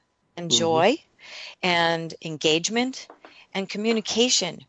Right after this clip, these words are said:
Speaker 1: back in, because don't you think that's sometimes stunted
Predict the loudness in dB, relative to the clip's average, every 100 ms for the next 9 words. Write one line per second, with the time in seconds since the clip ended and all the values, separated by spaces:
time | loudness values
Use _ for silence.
0 | _ 2 2 -4 -8 -14 _ _ _ _
1 | -10 -4 -2 -2 -2 -2 0 0 0 -4
2 | -4 -4 -2 -2 0 -2 -2 0 -2